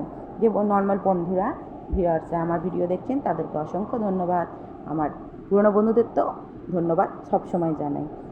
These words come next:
একটা আম নিয়ে নিয়েছি, যে আমটাকে আমি ধুয়ে নিয়েছি, এবং এটা একটা আম দিয়েই আমি বানাবো। এবং এর ওপরে দিয়ে দিয়েছি একটু তেল। দেখুন, তেলটাকে একটু ভালোভাবে মাখিয়ে নিলাম। মাখিয়ে নিয়ে এবার গ্যাস,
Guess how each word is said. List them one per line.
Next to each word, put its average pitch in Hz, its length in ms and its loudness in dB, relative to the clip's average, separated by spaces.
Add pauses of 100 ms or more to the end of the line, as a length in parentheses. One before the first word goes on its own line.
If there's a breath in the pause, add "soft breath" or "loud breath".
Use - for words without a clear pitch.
(120)
একটা 190 260 0
আম 196 180 8
নিয়ে 247 180 4
নিয়েছি, 233 280 2 (100)
যে 214 140 -2
আমটাকে 190 380 0
আমি 190 140 0
ধুয়ে 185 180 0
নিয়েছি, 190 320 -2 (580)
এবং 185 180 4 (100)
এটা 208 260 2
একটা 214 300 2
আম 233 140 6
দিয়েই 247 220 2
আমি 247 180 4
বানাবো। 202 400 4 (520)
এবং 180 260 4
এর 220 160 6
ওপরে 247 220 4
দিয়ে 226 180 2
দিয়েছি 208 200 -2
একটু - 180 -2 (140)
তেল। 165 220 4 (320)
দেখুন, 196 220 0
তেলটাকে 196 400 2
একটু - 180 -6
ভালোভাবে 190 440 4
মাখিয়ে 196 340 2
নিলাম। 240 240 2 (440)
মাখিয়ে 202 320 0
নিয়ে 214 240 4
এবার 190 200 4
গ্যাস, 185 240 4